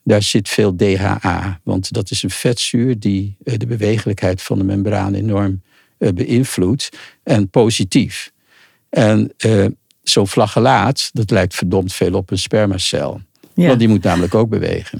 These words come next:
Speaker 2: Ja, ja.
Speaker 1: En als je nou
Speaker 2: Bijzonder.
Speaker 1: gaat kijken waar zit de D H A in de, in de spermacel, dat zit, dat, wat Jeroen al zei, dat, dat zit in de staart.
Speaker 2: Hm.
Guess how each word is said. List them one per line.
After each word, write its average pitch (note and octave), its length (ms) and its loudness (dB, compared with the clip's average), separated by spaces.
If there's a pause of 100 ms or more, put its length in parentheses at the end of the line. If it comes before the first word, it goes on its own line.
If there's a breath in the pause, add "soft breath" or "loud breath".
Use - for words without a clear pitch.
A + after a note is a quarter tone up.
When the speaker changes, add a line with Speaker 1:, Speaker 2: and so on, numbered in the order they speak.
Speaker 2:
Ja, D#3 220 0 (160)
ja. D3+ 120 0
Speaker 1:
En B2 80 4
als A#2+ 120 4
je - 60 -2
nou A#2 140 4
Speaker 2:
Bijzonder. A#2+ 260 0
Speaker 1:
gaat C3 100 6
kijken B2 220 2
waar G2+ 160 4
zit - 200 2
de G2 140 0
D G2+ 200 4
H G2 240 2
A G#2 480 2
in G#2 240 2
de, F#2+ 320 0 (160)
in A#2+ 180 0
de F2+ 60 -4
spermacel, D3 680 2
dat A2+ 180 0
zit, - 180 0
dat, F2+ 200 -4
wat F#2 240 -2
Jeroen G2+ 280 0
al F2 100 0
zei, F#2+ 280 -2
dat, G#2 300 -4
dat F2+ 180 -2
zit F2+ 220 -2
in F2+ 100 0
de D#2+ 100 -2
staart. - 580 -2
Speaker 2:
Hm. D#3 180 4